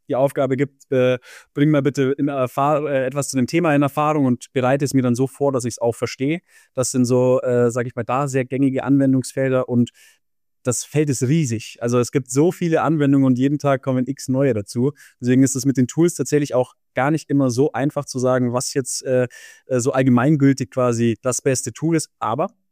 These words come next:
da muss man auf jeden Fall sagen, sowohl Chat G P T als auch Claude sind wirklich extrem vielseitig einsetzbar. Und deswegen glaube ich, für jemanden, der jetzt starten möchte mit dem Thema,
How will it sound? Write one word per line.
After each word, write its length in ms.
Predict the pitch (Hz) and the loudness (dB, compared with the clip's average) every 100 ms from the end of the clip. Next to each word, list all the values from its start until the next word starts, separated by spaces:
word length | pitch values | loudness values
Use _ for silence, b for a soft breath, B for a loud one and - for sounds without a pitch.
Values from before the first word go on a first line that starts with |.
| _ _ | _ _
da 120 | - 120 | -2 0
muss 160 | 135 | 0
man 100 | 135 | 0
auf 80 | 127 | -2
jeden 160 | 131 127 | -2 -2
Fall 140 | 120 | -2
sagen, 300 | 127 139 160 - - | -2 -2 -4 -8 -20
sowohl 520 | - 110 131 170 190 _ _ _ - | -10 -2 0 2 0 _ _ _ -6
Chat 240 | 135 123 | -4 -4
G 80 | 127 | -6
P 120 | 123 | -8
T 300 | - 165 190 _ - | -6 -6 -6 _ -10
als 240 | 127 135 | -8 -6
auch 180 | 151 - | -6 -6
Claude 360 | 127 127 131 - B B B - | 0 0 0 -4 B B B -4
sind 260 | 117 120 | 2 2
wirklich 520 | 117 117 123 117 - _ - | 2 0 0 0 -8 _ -8
extrem 800 | 123 - - 135 139 139 139 _ _ _ _ | -8 -6 -2 2 4 4 0 _ _ _ _
vielseitig 840 | - 165 196 147 135 127 135 - | -2 2 2 2 2 0 -2 -4
einsetzbar. 720 | 127 147 123 107 - 107 123 147 B B B | 0 2 2 0 -2 -2 -2 -4 B B B
Und 180 | 127 117 | -2 -2
deswegen 380 | 117 127 123 | -2 0 0
glaube 240 | 120 117 117 | 0 0 -2
ich, 80 | - | -4
für 400 | - 117 113 110 _ _ _ _ _ | -4 -2 -2 -4 _ _ _ _ _
jemanden, 380 | 123 123 120 120 | 2 2 2 0
der 120 | 110 | -2
jetzt 200 | 110 - | -2 -4
starten 400 | - 131 185 131 | -4 -2 0 0
möchte 300 | 117 104 - | 0 -2 -4
mit 180 | 107 - | -6 -6
dem 140 | 101 | -8
Thema, 420 | - 120 135 160 | -2 0 2 0